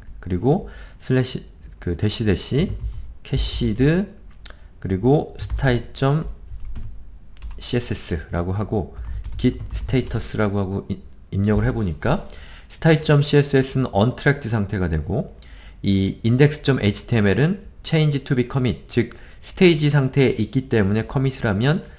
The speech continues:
바로 버전 관리로 들어가게 되는 파일이 되는 겁니다. 자, 그리고 다시 한번 여기서 보면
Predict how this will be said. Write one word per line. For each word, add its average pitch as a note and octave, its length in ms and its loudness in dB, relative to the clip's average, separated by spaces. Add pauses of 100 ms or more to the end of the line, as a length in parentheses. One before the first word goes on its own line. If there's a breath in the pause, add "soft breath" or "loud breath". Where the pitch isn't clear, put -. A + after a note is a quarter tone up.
(160 loud breath)
바로 F#2+ 240 0
버전 G#2+ 320 6
관리로 G2+ 540 4
들어가게 F#2+ 440 2
되는 F#2 300 -2
파일이 B2 300 -4
되는 F#2+ 240 -2
겁니다. - 320 -4 (720)
자, D#2 260 -12
그리고 E2+ 520 -6 (520 loud breath)
다시 F#2+ 200 -4
한번 F#2+ 300 0
여기서 G2 260 0
보면 F2+ 420 -2